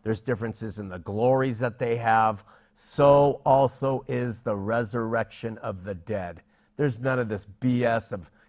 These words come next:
coming out of the tomb that you were buried in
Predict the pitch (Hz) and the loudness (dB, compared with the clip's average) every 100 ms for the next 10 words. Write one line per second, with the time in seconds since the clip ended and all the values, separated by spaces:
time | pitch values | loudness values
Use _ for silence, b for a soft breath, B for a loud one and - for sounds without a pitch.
0 | - 135 127 123 120 120 101 101 98 - | -10 -4 -2 0 0 0 -2 -4 -10 -6
1 | 127 127 120 107 - b b 104 104 117 | -2 0 0 -2 -6 b b -8 -4 -2
2 | 110 95 - - 123 127 117 98 92 87 | -2 -4 -4 2 4 6 4 0 -4 -6
3 | 92 | -12